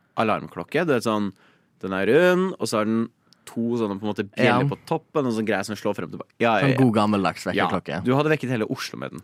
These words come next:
Speaker 2: Ja. <laughs>
Speaker 1: Den er så jævlig at mamma og pappa, eh, jeg var vel bare i andre, tredje klasse, barneskole.
Speaker 2: Mm.
Speaker 1: Eh, jeg hadde rommet mitt i andre enden av huset,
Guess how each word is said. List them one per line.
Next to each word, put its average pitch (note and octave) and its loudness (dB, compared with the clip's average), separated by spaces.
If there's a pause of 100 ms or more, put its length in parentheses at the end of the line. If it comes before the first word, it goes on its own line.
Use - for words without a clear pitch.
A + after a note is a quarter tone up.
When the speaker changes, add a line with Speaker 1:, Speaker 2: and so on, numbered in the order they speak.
Speaker 2:
Ja. A#2+ 2 (140)
<laughs> C3+ 0
Speaker 1:
Den A#2 2
er C#3 4
så C#3 2
jævlig C3 2
at - -4
mamma A#2 -2
og G2 -8
pappa, G#2+ 0 (420)
eh, G#2+ 2 (580)
jeg B2 2
var A#2+ 4
vel A#2 2
bare A2+ 2 (460)
i A2+ -6 (100)
andre, G#2 -2
tredje G#2+ -4
klasse, - -8
barneskole. A#2+ 0
Speaker 2:
Mm. A#2 -6 (200)
Speaker 1:
Eh, A#2+ 4
jeg B2 0
hadde B2 0 (160)
rommet G#2+ 0
mitt - -6 (100)
i A#2+ -6 (120)
andre G#2+ -2
enden G2+ -4
av G2+ -10
huset, F#3+ -2